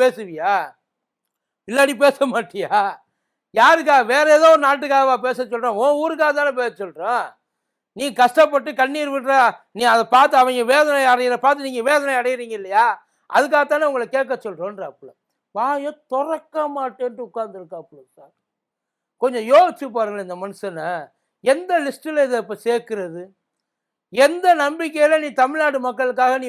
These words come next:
போராடுவேன்னு சொல்லி மறுபடியும் வெளியில வந்து ஓட்டு கேட்பிய?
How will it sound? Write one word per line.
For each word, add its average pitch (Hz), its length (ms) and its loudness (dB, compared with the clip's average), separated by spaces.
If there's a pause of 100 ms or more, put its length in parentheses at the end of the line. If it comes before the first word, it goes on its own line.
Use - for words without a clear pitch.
(120)
போராடுவேன்னு 262 640 0
சொல்லி 262 160 -12
மறுபடியும் 262 500 -4
வெளியில 254 260 -4
வந்து 226 220 -10
ஓட்டு 226 260 -4
கேட்பிய? 165 380 -14